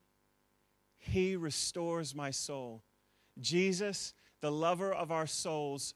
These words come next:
restores us. I can't, I can't encourage enough that if you are stuck in whatever it is and you just want victory over it,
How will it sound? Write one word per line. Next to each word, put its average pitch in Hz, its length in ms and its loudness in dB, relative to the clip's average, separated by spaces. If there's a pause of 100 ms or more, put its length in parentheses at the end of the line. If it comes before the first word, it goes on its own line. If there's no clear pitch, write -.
(100)
restores 165 880 -2
us. - 480 -10 (1200)
I 165 80 -4
can't, 214 320 -2
I 160 60 -6
can't 208 280 -2
encourage 185 460 -2
enough 160 320 -2
that 131 180 -8
if 175 260 -8
you 190 140 -8
are 160 120 -6
stuck - 500 -6
in 147 140 -8
whatever 170 600 -6
it 165 80 -4
is 151 240 0
and 139 120 -2
you 160 100 -2
just 185 200 -4
want 165 200 -4
victory 147 440 -4
over 127 280 -2
it, 120 100 -6